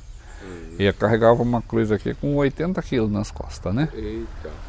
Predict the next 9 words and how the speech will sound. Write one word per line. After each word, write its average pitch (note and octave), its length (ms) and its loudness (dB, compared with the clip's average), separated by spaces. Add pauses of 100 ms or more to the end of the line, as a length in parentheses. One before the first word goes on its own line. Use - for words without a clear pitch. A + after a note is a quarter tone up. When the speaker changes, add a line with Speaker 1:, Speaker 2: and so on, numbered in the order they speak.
(240)
Speaker 2:
Os A2+ 140 2
caras D3 240 12
põem D#3 120 8
a - 60 8
rodinha D3 400 6
na C3+ 120 4
cruz C#3 220 4
pra A2 80 -10
facilitar. B2 720 0